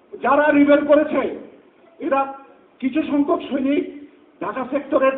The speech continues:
পরে মিলেছে, প্রথম দিকের সমস্ত সৈনিক টাট্টু শোতে যে বাইশশো সৈনিক সংযুক্ত হয়েছিল বিভিন্ন ইউনিট থেকে, তারাই প্রাথমিক পর্যায়ে জড়িত ছিল এবং তাদেরকে কারা উস্কানি দিয়েছে।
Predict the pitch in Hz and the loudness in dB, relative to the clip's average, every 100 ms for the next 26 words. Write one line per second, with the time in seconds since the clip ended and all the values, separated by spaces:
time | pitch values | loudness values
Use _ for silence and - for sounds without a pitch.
0 | - 240 247 311 277 285 285 269 226 - | -2 0 0 2 2 2 2 0 -4 -6
1 | - - - 262 277 277 285 285 262 - | -14 -20 -2 0 2 0 -2 -2 -4 -4
2 | 254 277 285 - - 254 247 254 262 - | -2 0 0 -2 -6 -4 -4 -4 -8 -14
3 | - - 247 233 - 311 233 277 302 262 | -20 -12 -8 -8 -6 -8 -6 -6 -6 -6
4 | 247 240 196 233 226 269 254 311 254 247 | -8 -8 -4 -4 -4 -8 -10 -10 -10 -12
5 | - 254 240 254 294 262 254 254 226 247 | -12 -10 -10 -10 -6 -6 -4 -8 -8 -6
6 | 294 294 285 262 - 285 254 180 - - | -4 -2 -2 -2 -6 -6 -4 -6 -10 -14
7 | - 247 254 - 254 247 254 262 254 240 | -6 -2 -2 -2 -6 -4 -4 -2 -4 -2
8 | 233 240 247 247 247 - - - - - | -2 -4 -6 -8 -6 -6 -8 -16 -20 -20
9 | _ _ - _ _ _ _ _ _ _ | _ _ -20 _ _ _ _ _ _ _
10 | _ _ _ - 330 294 269 277 294 302 | _ _ _ -4 -2 0 -2 0 0 0
11 | 285 285 311 302 - 294 294 285 285 247 | 0 4 4 4 0 0 2 2 2 -2
12 | 160 | -4